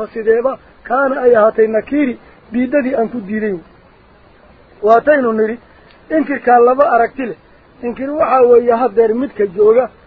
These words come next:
qofka hadduu qallooc iyo xumaan ku socdo, inkirka la inkiraayo waxaa weeye, war waxaa ha yeelin,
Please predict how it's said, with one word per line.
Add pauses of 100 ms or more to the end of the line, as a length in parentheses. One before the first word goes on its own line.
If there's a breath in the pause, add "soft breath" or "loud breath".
(180)
qofka
hadduu
qallooc
iyo
xumaan
ku
socdo, (360 soft breath)
inkirka
la
inkiraayo
waxaa
weeye,
war
waxaa
ha
yeelin,